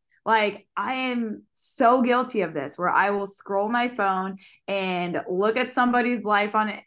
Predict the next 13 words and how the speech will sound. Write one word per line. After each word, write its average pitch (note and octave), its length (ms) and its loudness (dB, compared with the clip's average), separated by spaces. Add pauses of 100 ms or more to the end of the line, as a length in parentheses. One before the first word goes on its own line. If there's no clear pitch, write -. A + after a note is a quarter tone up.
(140)
Instagram F#3+ 640 -2
and F3+ 80 -2
be F#3 80 2
like, D#3+ 180 -4
"Wow, F#3+ 220 0
that's F3+ 300 -6
so G3 180 0
incredible." F#3 600 -4
And F3+ 140 -6
then F3 120 -6
I F3 100 -2
get F#3+ 260 -4
lost, D#3+ 560 -4